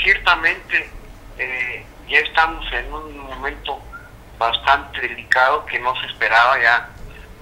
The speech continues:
no nada más es en regiones ya como Michoacán, como Guanajuato,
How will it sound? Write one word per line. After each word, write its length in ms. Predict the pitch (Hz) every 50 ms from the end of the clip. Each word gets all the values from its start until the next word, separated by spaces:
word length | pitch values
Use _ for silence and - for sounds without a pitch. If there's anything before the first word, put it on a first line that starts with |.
| - -
no 60 | 123
nada 240 | 127 131 127 123 123
más 260 | 127 127 127 123 -
es 140 | 123 117 -
en 220 | 127 127 127 123 117
regiones 480 | 117 117 113 117 120 120 123 117 107 107
ya 300 | 113 113 113 117 113 -
como 160 | - - - - - - - - -
Michoacán, 640 | - - - 120 - - - 104 104 113 113 110 -
como 160 | - - -
Guanajuato, 920 | - - - 92 92 98 101 110 110 - - - - 107 107 117 - -